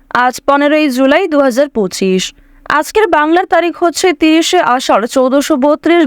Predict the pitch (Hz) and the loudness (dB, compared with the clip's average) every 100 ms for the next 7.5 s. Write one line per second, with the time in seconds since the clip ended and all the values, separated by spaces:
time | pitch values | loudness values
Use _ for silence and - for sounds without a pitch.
0 | 226 190 190 196 170 190 190 - _ _ | 0 0 0 -2 0 0 0 -4 _ _
1 | - 277 - 302 285 277 220 240 240 233 | -6 -4 -2 -2 0 2 2 2 2 2
2 | 233 220 170 180 180 - _ - _ _ | 0 0 0 0 0 -6 _ -20 _ _
3 | - - - 269 294 320 359 359 269 226 | -20 -6 0 2 2 2 2 2 2 2
4 | 294 320 359 370 311 277 - 339 - 247 | 2 2 0 0 0 0 0 0 2 0
5 | 240 262 277 302 302 370 349 262 240 254 | 0 2 2 2 2 2 2 2 0 -2
6 | 269 254 302 302 359 349 302 302 277 269 | -2 0 0 0 0 0 0 -2 -2 0
7 | 269 285 262 294 247 | 0 0 0 0 0